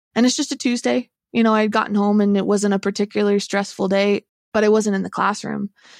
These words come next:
And so that bit of me feeling like my whole life is like the weekend, because I can stay up a little later if I want to. And, you know, I can go to a doctor's appointment in the morning if I want to. It just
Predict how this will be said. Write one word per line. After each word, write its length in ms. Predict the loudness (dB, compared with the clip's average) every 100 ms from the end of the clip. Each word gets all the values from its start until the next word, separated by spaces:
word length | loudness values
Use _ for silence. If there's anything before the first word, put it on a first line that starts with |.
| -8
And 140 | 0 2
so 140 | 4
that 360 | 2 0 -2 0
bit 220 | 2 2 0
of 280 | -2 -2 -2
me 260 | 2 4 4
feeling 540 | 2 0 2 2 2
like 480 | 0 -2 -4 -8 -20 _ _ _ _ _
my 120 | 0 2
whole 200 | 2 2
life 280 | 2 0
is 180 | -2 -2 -4
like 220 | -4 -2
the 100 | -2
weekend, 560 | 0 0 0 0 -2 -2
because 240 | 2 2 0
I 80 |
can 160 | -6 -6
stay 280 | -4 -2 0
up 200 | 0 0
a 40 |
little 300 | 4 4 4
later 340 | 4 2 2 -2
if 140 | -2
I 120 | -4
want 300 | -2 -2 -4
to. 380 | -6 -4 -2 -2
And, 240 | -4 -4 -8 _ _ _ _ _ _ 0
you 100 | 2
know, 160 | 4
I 120 | 2 2
can 380 | 2 2 2 -4 _ -4 0
go 220 | 2 2
to 140 | 2
a 60 | 2
doctor's 400 | 2 -2 -4 -2
appointment 440 | -2 -2 0 0
in 60 | 2
the 80 | 2
morning 280 | 2 0 -4
if 140 | -2
I 80 | -2
want 300 | -2 -4 -6
to. 360 | -4 -2 -2 -4 -2
It 140 | -2
just 280 | 2 -2 -2